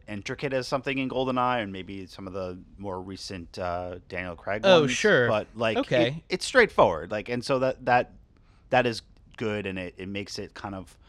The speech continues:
Speaker 1: easy to follow and enjoyable to watch.
Speaker 2: I feel you. Um,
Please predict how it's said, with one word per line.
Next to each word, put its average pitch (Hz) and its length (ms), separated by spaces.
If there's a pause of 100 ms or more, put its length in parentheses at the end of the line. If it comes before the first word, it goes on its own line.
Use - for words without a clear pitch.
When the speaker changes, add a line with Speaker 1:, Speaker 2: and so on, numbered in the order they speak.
(560)
Speaker 1:
easy 120 220
to 113 100
follow 90 440
and 85 100
enjoyable 82 480
to - 160
watch. - 380 (2250)
Speaker 2:
I 156 100
feel 226 220
you. 92 260 (140)
Um, 143 420